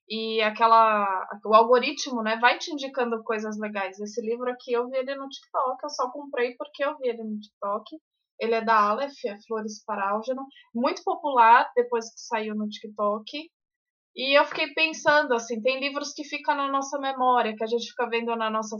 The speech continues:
For You, né? Eu acho que esse é o grande diferencial do, do TikTok. Eu tenho percebido como leitora, tá? Eu vejo muitos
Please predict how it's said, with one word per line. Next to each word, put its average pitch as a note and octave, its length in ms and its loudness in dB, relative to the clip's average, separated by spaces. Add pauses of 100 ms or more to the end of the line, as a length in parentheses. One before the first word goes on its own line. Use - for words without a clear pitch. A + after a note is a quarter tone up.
For G#3 140 -6
You, A#3 400 0
né? G#3+ 240 -2 (320)
Eu A3 120 0
acho A3+ 320 2
que B3 140 -4
esse A#3 560 0
é B3 60 2
o A#3+ 40 -2
grande B3 280 -2
diferencial B3 800 -2
do, A3+ 220 -4
do A3 160 -4
TikTok. G#3+ 500 -4
Eu A#3 80 0
tenho B3+ 160 -2
percebido B3+ 460 0
como A#3+ 200 -4
leitora, G#3+ 500 -2 (120)
tá? G3+ 100 -8 (880)
Eu G3+ 200 0
vejo A#3+ 340 4
muitos C4 300 -2